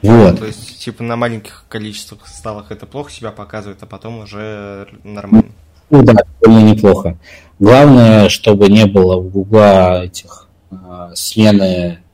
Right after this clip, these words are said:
Speaker 1: э, господи, вёрстки и всего вот этого. Тогда <laughs> у Ромы ничего не работает, и, э, лайфхак оказывается неправильным.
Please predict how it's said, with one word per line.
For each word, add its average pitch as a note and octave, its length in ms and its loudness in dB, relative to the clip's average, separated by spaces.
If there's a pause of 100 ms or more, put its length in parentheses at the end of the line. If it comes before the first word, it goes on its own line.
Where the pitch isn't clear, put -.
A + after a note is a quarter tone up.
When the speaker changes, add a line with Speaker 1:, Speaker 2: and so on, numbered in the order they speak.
(600)
Speaker 1:
э, F#2 1000 0
господи, F#2 440 -2
вёрстки B2+ 400 4
и F#2+ 240 2
всего G#2+ 280 4
вот G2+ 120 2
этого. F#2 280 2
Тогда F#2 680 4
<laughs> F2+ 680 -2
у C#3 120 2
Ромы C3 260 6
ничего A#2 260 4
не A#2 80 6
работает, A2+ 600 4
и, F#2+ 420 4 (480)
э, G2 420 -6
лайфхак G#2+ 640 0
оказывается F#2+ 800 -2
неправильным. F#2+ 580 -2